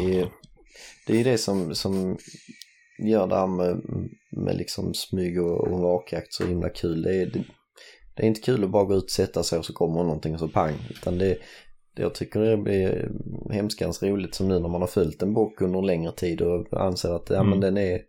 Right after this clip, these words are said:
Speaker 1: den är fin så då kan, kan man ju försöka på den eller att man har sett ett djur under en längre tid eller att det är en svår ansmygning så här, det är det som gör det hela så, så himla roligt.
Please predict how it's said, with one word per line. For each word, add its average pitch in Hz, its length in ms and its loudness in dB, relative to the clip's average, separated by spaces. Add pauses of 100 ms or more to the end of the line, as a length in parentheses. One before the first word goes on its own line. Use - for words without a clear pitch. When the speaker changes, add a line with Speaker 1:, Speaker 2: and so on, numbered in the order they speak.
(480)
Speaker 1:
den 113 120 6
är 123 60 6
fin 80 340 2
så - 140 -4
då 98 100 0
kan, 95 420 -4 (100)
kan 98 120 -2
man 104 80 2
ju 101 60 0
försöka 90 460 0
på - 140 -4
den 82 240 0
eller 87 240 0
att - 140 -10
man 90 120 0
har 87 480 -2 (720)
sett - 260 0
ett - 160 -4
djur 87 260 2
under 90 220 0
en 90 100 0
längre 85 280 0
tid 85 480 -2
eller 87 180 -2
att 85 140 -8
det 90 100 -2
är 87 40 -4
en 87 80 -6
svår 87 600 0
ansmygning 87 760 -2
så - 140 -4
här, 87 80 0
det 92 80 2
är 101 60 4
det 92 100 2
som 98 200 -4
gör 98 160 4
det 92 100 2
hela 90 300 0
så, - 540 -2
så 92 200 -4
himla 87 300 -2
roligt. - 540 -4